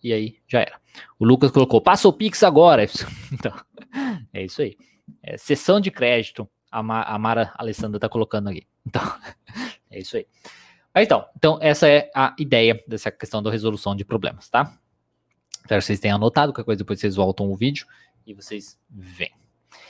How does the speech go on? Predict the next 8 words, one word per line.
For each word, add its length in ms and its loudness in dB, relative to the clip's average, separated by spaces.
E 60 -8
quando 140 6
você 200 4
já 120 6
tiver 240 2
craque, 800 -2
craque, 680 -2
craque, 400 -8